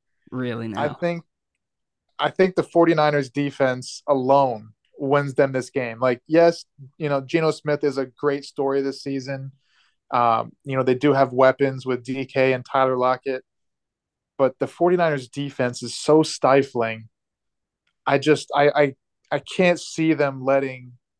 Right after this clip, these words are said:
Speaker 2: Geno Smith have a career day, which is what it would take for them to, for the Seahawks to win.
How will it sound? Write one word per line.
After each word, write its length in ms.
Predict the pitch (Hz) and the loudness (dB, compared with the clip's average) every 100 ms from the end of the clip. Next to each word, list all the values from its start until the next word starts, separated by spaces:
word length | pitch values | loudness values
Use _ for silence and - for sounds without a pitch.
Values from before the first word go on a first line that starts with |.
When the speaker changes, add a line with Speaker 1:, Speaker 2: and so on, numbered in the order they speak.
| - | -20
Speaker 2:
Geno 380 | - 147 139 135 | -10 -6 -4 -4
Smith 580 | - - 139 131 123 - - - _ _ _ _ _ _ _ _ _ - | -6 -6 0 0 0 -6 -20 -20 _ _ _ _ _ _ _ _ _ -12
have 460 | - 156 143 139 123 _ - | -2 2 2 0 -4 _ -12
a 60 | - | -12
career 460 | - 143 143 139 | -8 0 2 2
day, 420 | 131 131 113 107 110 | 2 0 0 -6 -6
which 160 | 127 | -6
is 80 | 127 | -2
what 140 | 131 | 0
it 60 | 135 | 2
would 160 | 123 - | 0 -2
take 260 | 135 127 - | -2 -2 -4
for 100 | 127 | -4
them 260 | 127 123 120 | -2 -4 -4
to, 280 | 131 120 117 - _ _ | 0 0 0 -4 _ _
for 80 | - | -6
the 80 | 135 | -6
Seahawks 460 | 131 139 127 127 - | -2 2 2 0 -4
to 100 | 120 | -2
win. 380 | 127 120 110 | 0 -2 -6